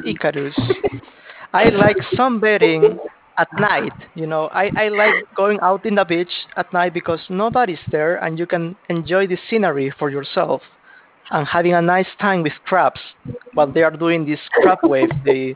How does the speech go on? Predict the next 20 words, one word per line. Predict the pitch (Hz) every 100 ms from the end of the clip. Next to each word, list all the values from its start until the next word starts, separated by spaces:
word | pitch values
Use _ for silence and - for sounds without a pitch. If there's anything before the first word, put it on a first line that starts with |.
| _
move-, | 156 147 330 - 311
movement | 156 - 143 135 143 - _ _ _ _ _
they | 143
like | 135 135 131
doing | 139 135 135
all | 127
the | 127
time. | - 123 120 127 - _ - - - - - -
Uh, | 160 147 143 139 -
besides | 165 - 254 247 -
that, | 147 160 - -
I | 180 190
like | 180 175 180 175
working | 160 165 - 165 -
on | 156 151 147 139 -
plants. | 233 233 156 - - - _ _ _ _
I | 151 151
like | 151 151 151 147 - - _ _ - - -
eating | 170 175 170
plants. | - 170 180